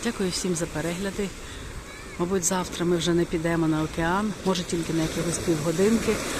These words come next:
але знову знімати те саме я вже не буду. Я доволі багато зняла матеріалу і постараюся вам показати всю ту красу, яка дійсно тут є. І варто сюди поїхати,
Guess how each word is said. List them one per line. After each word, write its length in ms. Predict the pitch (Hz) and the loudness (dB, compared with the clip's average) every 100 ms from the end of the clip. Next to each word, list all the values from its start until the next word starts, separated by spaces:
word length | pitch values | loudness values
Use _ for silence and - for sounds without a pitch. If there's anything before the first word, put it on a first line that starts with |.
| - 190 | 0 4
але 140 | 208 | 4
знову 260 | 233 247 180 | 6 6 6
знімати 400 | 175 175 160 160 | 6 6 4 0
те 140 | 165 | 0
саме 320 | - 160 160 | 2 2 2
я 120 | 151 | 0
вже 160 | 151 151 | 0 0
не 120 | 147 | 0
буду. 360 | 147 190 214 240 - - - - - - | 2 0 2 0 -2 -10 -10 -10 -10 0
Я 100 | 208 | 2
доволі 320 | 214 208 214 | 2 2 2
багато 480 | 190 180 185 175 165 | 2 0 0 0 0
зняла 300 | 175 170 165 | 2 2 2
матеріалу 760 | 160 160 165 165 175 202 196 175 | 0 0 -2 2 2 2 0 -2
і 40 | 175 | -2
постараюся 600 | 165 - 180 180 170 170 | -2 0 0 0 0 0
вам 160 | 175 175 | 0 2
показати 640 | 165 160 165 190 202 175 | -2 0 2 2 4 2
всю 220 | - - | 4 4
ту 140 | - 185 185 | 6 6 8
красу, 440 | 175 - - 214 | 8 8 6 6
яка 320 | 226 175 180 160 | 6 4 2 2
дійсно 420 | 190 214 - 190 - | 4 4 4 4 2
тут 180 | 185 190 - - - - - 185 165 | 2 2 0 -4 -4 -6 -6 -4 2
є. 240 | 180 160 143 156 | 4 4 2 -2
І 40 | |
варто 400 | 170 196 208 190 | 2 2 4 2
сюди 280 | - 170 180 170 | 2 2 0 2
поїхати, 560 | 165 185 - 190 185 | 0 0 -2 -2 -2